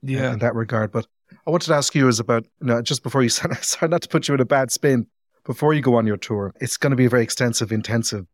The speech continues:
Speaker 1: couple of months for
Speaker 2: Mm-hmm.
Speaker 1: you, and you've obviously toured many times before, but the pitfalls that artists in the past would have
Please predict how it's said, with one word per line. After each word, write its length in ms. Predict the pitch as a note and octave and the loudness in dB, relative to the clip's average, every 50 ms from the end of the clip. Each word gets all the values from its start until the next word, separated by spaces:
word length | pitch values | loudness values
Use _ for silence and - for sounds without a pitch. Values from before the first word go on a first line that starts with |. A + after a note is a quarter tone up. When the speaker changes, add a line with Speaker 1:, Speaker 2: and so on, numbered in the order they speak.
| _ _ - | _ _ -10
Speaker 1:
couple 240 | - A#2+ G#2 A2+ | -8 -6 -4 -2
of 40 | A2+ | 0
months 220 | A2+ C3+ D3 - - | 0 0 0 -2 -4
for 200 | - - G#2+ G#2 | -6 -6 -6 -6
Speaker 2:
Mm-hmm. 80 | A2+ - | -6 -6
Speaker 1:
you, 160 | F#2+ G2+ A2 | -6 -6 -6
and 100 | A2 G#2 | -6 -6
you've 100 | G#2 G2+ | -6 -4
obviously 280 | F#2+ F#2+ - - - | -4 -4 -6 -8 -10
toured 340 | - - - G#2 F#2+ F2+ - - _ _ _ _ _ _ _ _ _ _ | -8 -6 -4 -4 -4 -4 -6 -10 _ _ _ _ _ _ _ _ _ _
many 200 | - A2+ G#2 G2+ | -4 -4 -2 -2
times 260 | F#2+ - G2+ G2 F#2+ - | -2 -2 -2 -2 -2 -4
before, 320 | - F2+ - A2 G#2 G2+ | -8 -8 -6 -6 -4 -4
but 180 | F#2 G#2+ G2 - _ _ _ _ _ _ _ | -4 -6 -6 -8 _ _ _ _ _ _ _
the 80 | - B2 | -6 -2
pitfalls 560 | - F#3+ A3 - - E3+ D3+ C#3+ C3+ A#2 - | -2 -2 -2 0 2 2 4 4 2 2 0
that 200 | B2+ A#2 G#2 - - - | 0 -2 -2 -4 -8 -4
artists 340 | - B2 A#2+ A2+ A2 G#2 - | -2 -2 -2 -2 -4 -4 -4
in 60 | A2+ | -4
the 80 | G#2+ G#2+ | -6 -6
past 420 | - G#2 A2 G#2+ G#2 G2+ - - - - | -4 -4 -4 -4 -4 -4 -6 -8 -8 -8
would 140 | B2 G#2+ | -8 -8
have 220 | G2+ F2+ - - | -8 -10 -14 -16